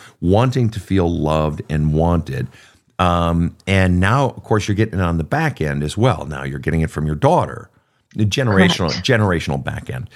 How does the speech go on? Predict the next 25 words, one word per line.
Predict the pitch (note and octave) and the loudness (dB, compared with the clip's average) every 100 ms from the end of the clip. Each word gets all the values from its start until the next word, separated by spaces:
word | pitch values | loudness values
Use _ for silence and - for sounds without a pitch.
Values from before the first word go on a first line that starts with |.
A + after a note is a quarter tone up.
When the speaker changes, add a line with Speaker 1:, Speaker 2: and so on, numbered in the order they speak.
| - - - | -20 -10 0
Speaker 1:
Um, | G#2+ G#2+ A2+ - - | 4 4 2 -2 -4
I | C#3 | 0
wanna | F#3+ G3+ - | 0 0 -2
ask | G#2 G2+ - | 0 0 -2
you, | G2+ F#2+ | -4 -2
in | F#2 F2 D#2 - | -2 -2 -4 -4
all | G2+ A#2+ B2 A#2 | 0 2 2 0
of | F#2 | 0
this | E2+ D#2+ - - | -2 -4 -6 -10
equation | - - F#2+ F2 D#2 C#2+ | -6 -2 0 0 -2 -8
of | C#2 | -4
your | D2+ E2 | -2 0
life, | D2 C#2 C2 - - _ _ _ _ _ _ _ - | -2 -6 -12 -20 -20 _ _ _ _ _ _ _ -6
what | F2+ F#2 A2 C#3 - | 0 4 4 2 -4
is | F#2+ F#2 F2+ - | -2 0 -2 -8
for | F2 - F#2+ F2+ | -14 -4 -2 0
you | D#2+ G#2+ A2+ | 2 2 2
personally, | G#2+ G2+ - D2 B1+ | 0 0 -2 -8 -2
and | D#2+ | 2
there's | C3 B2 | 2 2
no | G#2+ | 2
right | G2 F#2 | 2 2
or | F2+ | 2
wrong | F2 E2 | 2 0
answer, | C#2 - - | -2 -4 -12